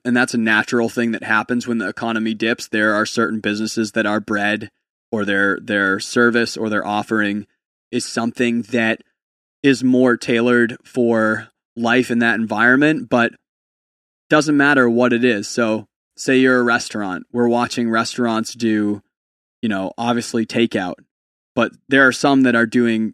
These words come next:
more takeout than they used to. But really more importantly, I, I have seen a craft brewer near me with a van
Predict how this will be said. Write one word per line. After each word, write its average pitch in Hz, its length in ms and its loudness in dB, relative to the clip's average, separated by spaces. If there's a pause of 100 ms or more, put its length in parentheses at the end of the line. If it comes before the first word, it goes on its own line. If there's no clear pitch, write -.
more 117 280 -2
takeout 110 580 -2
than 104 360 -4
they 113 100 -4
used 131 340 2
to. 113 160 2
But 107 200 -4
really 139 380 2
more 127 180 2
importantly, 113 640 0 (600)
I, 120 240 2
I 120 100 2
have 117 140 0
seen 147 180 0
a 107 140 -2
craft 123 600 -2
brewer 127 360 6
near 113 200 2
me 104 380 -2 (340)
with 113 160 -6
a 113 80 0
van 113 520 2